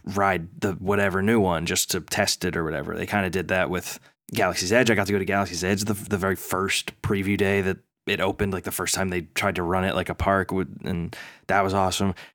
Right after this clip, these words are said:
And so she knew I was excited, and then she went, "Okay, there are days that we can go." I only knew I had to, like, finish a deadline, but it was the only day that I knew that I wasn't, I didn't have to go into the office. So I was like, "It has to be this day. It has to."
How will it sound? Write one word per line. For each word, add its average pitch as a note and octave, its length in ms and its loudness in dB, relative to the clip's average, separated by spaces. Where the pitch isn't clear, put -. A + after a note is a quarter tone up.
And G#2 100 -2
so G#2+ 80 2
she C3+ 160 4
knew C3 120 6
I B2 40 8
was G#2+ 120 4
excited, A2 320 4
and G#2 100 4
then G2+ 60 2
she G2+ 100 2
went, G2+ 140 2
"Okay, F#2+ 320 0
there F#2+ 120 0
are F#2 40 0
days G2+ 400 2
that G2 80 0
we G#2 120 2
can G2+ 120 2
go." F#2 400 0
I G#2+ 160 4
only A#2 260 4
knew G#2+ 460 4
I F#2 80 2
had A2+ 140 2
to, B2 100 0
like, G#2 220 -2
finish G#2+ 320 0
a - 40 -6
deadline, A2+ 800 2
but C#3+ 120 0
it A#2+ 40 2
was G#2 100 0
the G#2 80 2
only A#2 180 4
day A#2 140 6
that A2 100 4
I G#2+ 60 4
knew G#2+ 160 4
that G#2 100 4
I G2 80 2
wasn't, G#2 260 2
I G2+ 40 0
didn't G2+ 120 0
have F#2+ 80 -2
to G#2 60 -4
go G2 140 0
into F#2 240 0
the F2+ 100 0
office. G2 540 2
So - 60 -4
I - 20 0
was F#2 80 2
like, G2+ 80 2
"It G2+ 80 2
has G2+ 240 2
to - 80 -4
be F#2 100 2
this E2+ 200 -2
day. - 140 -8
It - 140 -4
has F2 240 0
to." - 180 -2